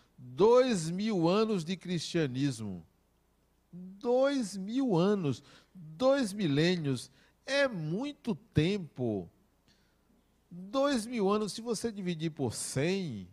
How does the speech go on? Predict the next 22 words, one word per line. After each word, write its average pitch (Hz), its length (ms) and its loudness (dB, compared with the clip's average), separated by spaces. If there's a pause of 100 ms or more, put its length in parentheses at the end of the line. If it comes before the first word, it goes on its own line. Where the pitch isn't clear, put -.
(120)
dois 123 600 0
mil 117 240 -6
por 110 200 -8
cem, 156 280 -8
dá 180 220 -2
vinte, 196 960 -8 (240)
no 262 180 -6
mínimo 233 480 -4
vinte 190 640 -8 (300)
encarnações. 139 1120 -6 (1400)
Pra 190 220 2
quê? 139 400 2 (680)
Pra 170 140 4
você 185 320 2
continuar 160 400 -2
fazendo 139 560 0 (320)
a 208 220 2
mesma 185 840 0
coisa 180 480 0
que 165 140 -8
você 143 280 -4
fazia? 110 800 -2